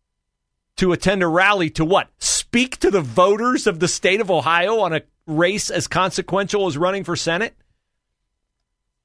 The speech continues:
It's fine. You want to go to the wedding, go to the wedding. What's not fine is masquerading as Mister Ohio State Buckeye fan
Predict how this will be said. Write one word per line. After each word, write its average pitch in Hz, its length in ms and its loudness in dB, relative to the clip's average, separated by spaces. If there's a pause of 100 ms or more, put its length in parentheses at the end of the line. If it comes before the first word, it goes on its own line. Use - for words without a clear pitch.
(400)
It's 233 100 -6
fine. 175 280 0
You 165 80 0
want 190 100 0
to 143 40 -10
go 185 120 0
to 180 60 0
the 170 60 0
wedding, 175 220 0
go 160 160 0
to 151 60 -4
the 139 60 -4
wedding. 131 260 -2 (260)
What's 185 240 -4
not 233 260 -2
fine 107 440 -4
is 117 300 -4 (1500)
masquerading 147 1200 -2 (720)
as 131 480 -2 (160)
Mister 175 720 0
Ohio 156 640 0
State - 540 -4
Buckeye 139 440 -4
fan - 500 -18